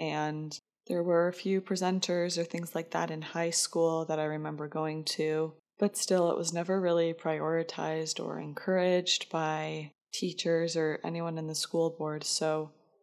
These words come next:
it makes me genuinely happy to know that there are people like Stephen who have these roles as a mental health educator who goes into the schools to teach young people about different signs and symptoms, about ways to cope,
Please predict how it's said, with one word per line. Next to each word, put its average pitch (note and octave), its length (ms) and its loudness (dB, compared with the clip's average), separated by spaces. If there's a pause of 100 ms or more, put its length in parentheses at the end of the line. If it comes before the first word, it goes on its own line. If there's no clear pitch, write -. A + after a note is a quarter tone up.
(120)
it F#3 120 0
makes E3+ 320 -2
me E3 400 0
genuinely D#3 600 -2
happy D3+ 400 -4
to - 160 -8
know D3+ 320 -4
that D3 440 -2 (300)
there E3 180 4
are D#3+ 40 0
people D#3+ 340 -4
like D#3+ 140 -2
Stephen D#3 680 -6 (140)
who D3+ 400 -4
have E3 460 2
these D3+ 280 -4
roles D#3 380 -2
as D#3 320 -4
a - 100 -2
mental D3+ 320 -4
health C#3+ 320 -4
educator D#3 560 -2
who D3 160 -4
goes D#3 300 0
into D3+ 180 -8
the D3+ 120 -6
schools D#3 560 0
to D3 460 -2
teach F#3+ 300 0
young D#3 180 0
people D3+ 440 -4
about D3+ 380 0
different D3 360 -2
signs D3 380 2
and C#3 140 -6
symptoms, F3 880 -2
about C#3 520 -2
ways C#3 300 -2
to - 120 -8
cope, F#3 540 2